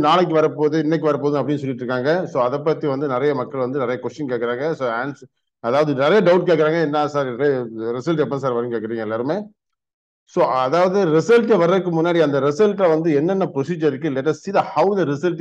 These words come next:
is released and what will be the procedure for that. அதை பத்தி கொஞ்சம் டிஸ்கஸ் பண்ணுவோம். So இதுல ஆன்சர் கீ என்ன, ஓ எம் ஆர் சீட்டு, அந்த சேலஞ்சு, இந்த சேலஞ்சு, அப்புறம் வந்து இ டபிள்யூ எஸ்னால வந்து ரிசல்ட்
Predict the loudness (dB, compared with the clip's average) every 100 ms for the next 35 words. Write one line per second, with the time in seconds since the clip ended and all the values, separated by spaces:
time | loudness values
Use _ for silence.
0 | -4 -4 0 2 0 -4 -20 _ _ _
1 | 0 0 0 0 2 2 0 0 0 -2
2 | -2 -2 -2 0 0 0 -2 -2 -10 -14
3 | _ -2 -2 -2 -2 -2 -4 -6 -6 -6
4 | -4 -4 -6 -18 _ _ _ 0 2 4
5 | 4 4 2 2 2 2 2 2 0 -2
6 | -10 -6 0 4 4 4 2 2 -2 -2
7 | 0 2 0 -2 -4 -2 0 0 0 -2
8 | -4 -2 -2 0 -2 -4 -4 -4 -2 -4
9 | -4 -4 -2 0 0 0 -2 -2 -2 -2
10 | -2 -6 -6 -6